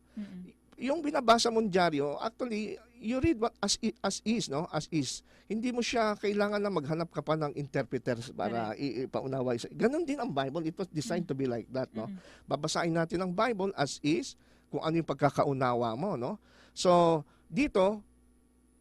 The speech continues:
Speaker 2: ah, common sense ay sinasabi sa atin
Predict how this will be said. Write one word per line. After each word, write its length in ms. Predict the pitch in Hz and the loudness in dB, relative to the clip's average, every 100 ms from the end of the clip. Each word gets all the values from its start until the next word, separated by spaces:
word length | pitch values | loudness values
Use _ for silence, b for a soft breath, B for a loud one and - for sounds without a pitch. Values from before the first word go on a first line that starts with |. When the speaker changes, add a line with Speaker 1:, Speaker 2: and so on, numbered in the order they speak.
| _ | _
Speaker 2:
ah, 480 | 143 151 151 139 131 | 4 6 6 4 2
common 380 | - 294 294 226 | 2 4 4 2
sense 560 | - 143 123 - - _ _ _ _ _ | 2 2 0 -8 -12 _ _ _ _ _
ay 180 | - 185 | 0 0
sinasabi 600 | 180 196 196 180 175 160 | 2 4 4 4 0 0
sa 240 | - 139 | -2 -2
atin 400 | 143 - 117 117 | -2 -2 -4 -6